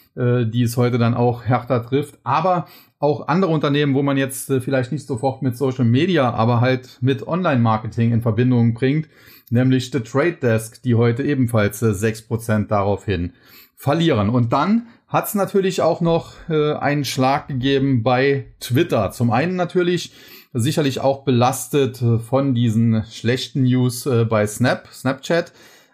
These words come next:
Aber zum anderen gab's hier auch noch einen Bericht, äh, dass die U-S-Regierung die Geschäfte von Elon Musk, äh, näher unter die Lupe nehmen möchte,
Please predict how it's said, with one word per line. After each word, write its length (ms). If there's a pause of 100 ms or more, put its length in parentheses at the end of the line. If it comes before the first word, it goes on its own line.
(120)
Aber 300
zum 180
anderen 360
gab's 240
hier 140
auch 120
noch 240
einen 240
Bericht, 540
äh, 320 (240)
dass 220
die 60
U-S-Regierung 840
die 100
Geschäfte 580
von 360
Elon 240
Musk, 340
äh, 160
näher 220
unter 180
die 140
Lupe 420 (340)
nehmen 440
möchte, 560